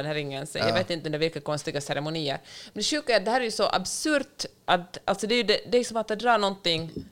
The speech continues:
Speaker 1: så långt att man vill... Alltså, det är så absurt som man vill skratta åt det i
Speaker 2: Mm.
Speaker 1: sin fruktansvärdhet. Men samtidigt finns det ju folk som uppenbarligen tror på det här.
Speaker 2: Mm. Det är intressant hur pizzerior spelar roll i politiken. Kommer du ihåg...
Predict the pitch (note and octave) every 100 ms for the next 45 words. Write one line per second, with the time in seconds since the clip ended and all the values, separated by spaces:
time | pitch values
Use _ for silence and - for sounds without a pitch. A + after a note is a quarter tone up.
0 | - - - G#3+ F#3+ F3+ D#3 - - D3
1 | D#3+ E3 D3+ D3+ D#3 D3+ - - - F3+
2 | F#3+ F#3+ G3 F#3 G#3 G#3 F3 E3 - F3
3 | F3 - C#3+ C3+ C3 C3 - A2 D3+ D3
4 | - D#3+ - C#3 C#3+ C#3+ G#2 E3 C3+ -
5 | - - - - G3+ F#3+ G3+ - C4 B3+
6 | A3 G#3+ - A#3 A3 F#3+ F3 F#3+ - -
7 | E3+ E3+ - - - F#3+ F3+ E3+ F#3 B3
8 | F3+ C#3+ C#3 C#3+ D#3+ - B2 B2+ - -
9 | E3 F3 F3+ F3 G#3+ G#3+ F#3+ D3 C#3+ C#3+
10 | D#3 D3 C#3 D3+ - C3+ A#2+ A#2+ C#3 A2
11 | G#2+ A2+ G#2+ G#2+ A2+ G#2+ C#3 B2+ G#2 G2
12 | C3 C3+ D#3 D#3 C#3+